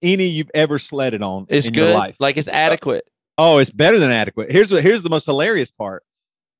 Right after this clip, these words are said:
Speaker 1: At the bottom of the hill is a pond that's frozen over. So if you go all the way, you shoot out across the pond.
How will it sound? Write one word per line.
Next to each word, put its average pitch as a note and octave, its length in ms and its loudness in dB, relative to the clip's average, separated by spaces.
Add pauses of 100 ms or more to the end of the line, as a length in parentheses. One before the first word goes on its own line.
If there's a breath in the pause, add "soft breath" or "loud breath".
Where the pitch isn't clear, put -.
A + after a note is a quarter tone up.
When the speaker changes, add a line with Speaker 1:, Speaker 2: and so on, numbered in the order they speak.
(200)
Speaker 1:
At D3 120 -2
the D3 60 -2
bottom G#3 380 2
of E3 60 2
the C3+ 80 2
hill C3+ 480 2
is C#3 500 2
a B2 200 -4
pond C3 680 -4 (600)
that's B2+ 140 -6
frozen E3 400 2
over. D3+ 320 2
So - 100 -4
if C3 80 -4
you D3 60 -6
go E3 140 2
all E3 140 2
the C#3+ 80 -4
way, E3 160 0
you E3 120 -2
shoot E3+ 300 -6
out D#3+ 160 -2
across D#3 300 -6
the C3 100 -14
pond. F#3+ 260 -14